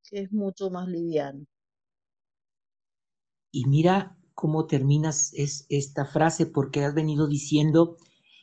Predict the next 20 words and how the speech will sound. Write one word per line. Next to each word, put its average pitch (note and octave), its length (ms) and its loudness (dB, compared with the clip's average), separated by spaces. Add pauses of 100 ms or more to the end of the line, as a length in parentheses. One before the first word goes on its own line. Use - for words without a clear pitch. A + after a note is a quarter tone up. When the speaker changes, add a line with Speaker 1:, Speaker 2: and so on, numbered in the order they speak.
(140)
Speaker 2:
el, C3 420 -2 (540)
el B2+ 240 -4
de B2 180 -4
asentir B2 760 0
a B2+ 80 2
la, A#2+ 240 0 (120)
a A2+ 280 -4
la A#2 160 0
realidad A#2+ 640 4
tal C#3 220 2
cual C#3 180 6
es, - 340 -2 (360)
el C3 180 2 (360)
sentir D3 500 -2 (640)
a C#3 120 -2
las C3 260 -2
cosas D#3+ 400 0
que D3 140 0
nos B2 200 0
pasan. A#2+ 440 -2